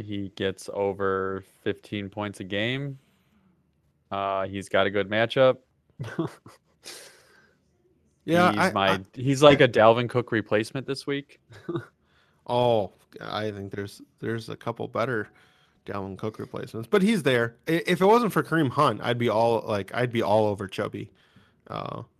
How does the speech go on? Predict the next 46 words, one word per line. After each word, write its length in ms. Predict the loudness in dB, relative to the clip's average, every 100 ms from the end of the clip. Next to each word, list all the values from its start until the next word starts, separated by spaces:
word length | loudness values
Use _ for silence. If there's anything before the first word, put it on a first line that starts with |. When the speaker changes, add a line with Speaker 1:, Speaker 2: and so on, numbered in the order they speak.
| -14
Speaker 2:
you 100 | -10
know, 200 | -8 -10 _ _ _ -20 _
Chubbs 380 | -2 -2 -2 -6
would 140 | -6
be 180 | -2 -4
the, 300 | -2 -4 -6 _ _ -10
one 140 | -6
of 60 | -4
the 60 |
top 280 | -2 -2 -2
ranked 220 | -4 -6 -4
players. 420 | -4 -4 -6 -10 -4
Kareem 140 | -2
Hunt 160 | 0 -2
just 160 | -6 -4
takes 180 | -4 -6 -20 -20 -20 _
just 380 | 0 4 4 2
enough 280 | 0 0 0
of 120 | 0
his 160 | -2 -2
workload 400 | -2 -2 -2 -2
to 80 | -4
scare 280 | -6 -4
me 140 | -2 -4
off 220 | -4 -6
of 100 | -8
a 60 | -4
guy 140 | -4
that's 280 | -4 -10 -12
priced 300 | -6 -6 -6
at 100 | -10
eight 180 | -12 -10
K, 280 | -10 -8 -8
but, 300 | -10 -10 -12 _ -20 -20 -16 -8
uh, 160 | -6
he's 160 | -6 -2
definitely 320 | -2 -2 -2
got 160 | -2 0
a 40 |
good 140 | -2 -4
matchup 440 | -4 -6 -6 -6
and 200 | -6 -8 -12 _
can, 460 | -6 0 2 2 0
he 160 | -4
certainly 400 | 0 0 2 0
has 520 | 0 2 2 0 -4